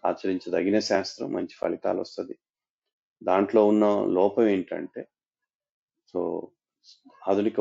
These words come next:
వాస్తుశాస్త్రంలో కాదు, కౌరు తిరుపతి రెడ్డి గారు పుస్తకం రాశారు. So అది ఆధునిక వాస్తుశాస్త్రానికి అదే ఒక స్టాండర్డ్ లాగుంది.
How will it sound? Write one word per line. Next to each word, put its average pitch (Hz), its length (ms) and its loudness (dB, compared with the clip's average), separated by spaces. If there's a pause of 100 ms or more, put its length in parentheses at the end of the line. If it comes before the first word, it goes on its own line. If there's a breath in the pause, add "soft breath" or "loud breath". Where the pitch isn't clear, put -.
వాస్తుశాస్త్రంలో 104 720 2
కాదు, - 140 -12 (160)
కౌరు 98 260 2
తిరుపతి 104 340 -6
రెడ్డి 98 200 -2
గారు 101 140 0 (120)
పుస్తకం - 280 -6 (100)
రాశారు. - 360 -8 (720)
So - 60 -8 (100)
అది 87 120 -2 (100)
ఆధునిక 98 320 0 (100)
వాస్తుశాస్త్రానికి 92 720 -2
అదే 101 180 0 (260)
ఒక - 160 -6 (100)
స్టాండర్డ్ 92 480 -2
లాగుంది. - 360 -8